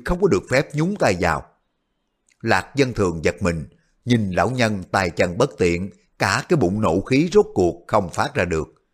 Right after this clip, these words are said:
Trác Phàm vỗ vỗ vai của nàng nói, "Lão nhân này sớm đã bị Dương Minh khống chế, không có thể động đậy,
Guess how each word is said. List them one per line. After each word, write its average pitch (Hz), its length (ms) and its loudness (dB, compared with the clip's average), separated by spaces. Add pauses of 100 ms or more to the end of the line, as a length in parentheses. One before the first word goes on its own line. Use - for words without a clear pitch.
(600)
Trác 190 220 0
Phàm 85 400 0 (160)
vỗ 98 240 4
vỗ 104 240 4
vai 110 120 2
của 110 120 -6
nàng 80 240 -4
nói, 101 260 -2 (720)
"Lão 92 300 2
nhân 107 300 -2
này 85 300 -2 (180)
sớm 175 320 2
đã 113 60 2
bị 95 140 2
Dương 101 320 0
Minh 101 200 0
khống 120 240 -4
chế, 139 340 2 (200)
không 143 280 -2
có 131 80 -4
thể 104 180 0
động 87 200 -2
đậy, 82 300 -2